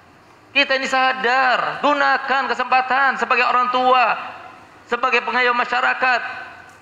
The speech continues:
Lihat bagaimana yang namanya kebodohan ini. Sekian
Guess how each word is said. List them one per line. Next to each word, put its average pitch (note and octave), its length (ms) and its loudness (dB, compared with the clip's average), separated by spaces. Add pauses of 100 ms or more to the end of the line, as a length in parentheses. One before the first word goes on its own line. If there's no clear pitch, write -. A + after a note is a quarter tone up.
Lihat C4+ 400 0
bagaimana C4+ 480 0
yang B3+ 140 0
namanya B3+ 160 -2
kebodohan B3+ 480 2
ini. B3+ 260 -2 (1120)
Sekian C4+ 340 -4